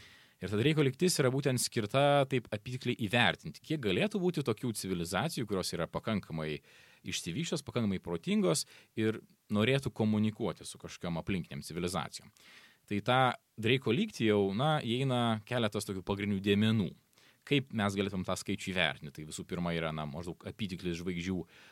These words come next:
a, skaičius mūsų galaktikoje ir, ir, na, jų kitimo galbūt greitis. Tai yra, kiek žvaigždžių susikuria naujų, kiek žvaigždžių susprogsta.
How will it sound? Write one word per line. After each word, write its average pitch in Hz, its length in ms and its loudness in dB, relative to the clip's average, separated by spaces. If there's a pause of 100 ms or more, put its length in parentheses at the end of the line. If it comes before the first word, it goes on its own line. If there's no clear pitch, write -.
(120)
a, 80 120 -4 (320)
skaičius - 480 -2
mūsų 156 240 -4
galaktikoje 113 560 0
ir, 82 120 -2
ir, 80 200 -4 (480)
na, 80 280 -4
jų 85 280 -4
kitimo 101 460 -2
galbūt 71 300 -6
greitis. 165 420 -2 (220)
Tai 78 180 -6
yra, - 20 -8
kiek 95 200 -4
žvaigždžių 85 280 -4
susikuria 175 440 0
naujų, 113 200 0
kiek 87 160 -4
žvaigždžių 85 240 -6
susprogsta. 95 560 -2